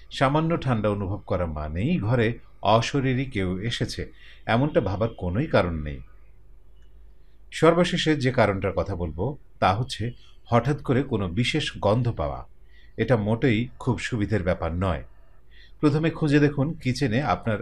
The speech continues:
মা, স্ত্রী কিংবা কাজের মেয়েটা কোনো অচেনা খাবার রান্না করছে কিনা।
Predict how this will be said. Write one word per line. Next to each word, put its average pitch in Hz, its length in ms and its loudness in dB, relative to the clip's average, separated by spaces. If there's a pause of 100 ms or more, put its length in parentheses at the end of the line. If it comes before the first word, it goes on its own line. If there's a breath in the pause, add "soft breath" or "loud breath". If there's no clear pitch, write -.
মা, 90 220 -2 (240)
স্ত্রী 104 280 -6 (180)
কিংবা 87 280 -2 (160)
কাজের 98 360 2
মেয়েটা 82 300 -4
কোনো 95 220 -2 (180)
অচেনা 104 380 -4
খাবার 85 320 -6
রান্না 107 260 0
করছে - 300 -4
কিনা। 98 220 -4